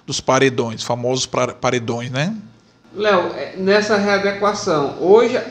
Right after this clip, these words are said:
Speaker 2: o, as propagandas volantes que tem no município, as pessoas dispõem de um alvará, né, que é anual.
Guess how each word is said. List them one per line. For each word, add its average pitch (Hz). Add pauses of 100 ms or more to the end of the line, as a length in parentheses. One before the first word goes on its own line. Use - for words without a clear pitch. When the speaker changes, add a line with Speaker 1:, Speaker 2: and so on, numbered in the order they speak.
(100)
Speaker 2:
o, 196
as 175
propagandas 170
volantes 196
que 190
tem 170
no 165
município, 190 (300)
as 170
pessoas 214
dispõem 214
de 214
um 208
alvará, 220
né, 175
que 196 (420)
é -
anual. 147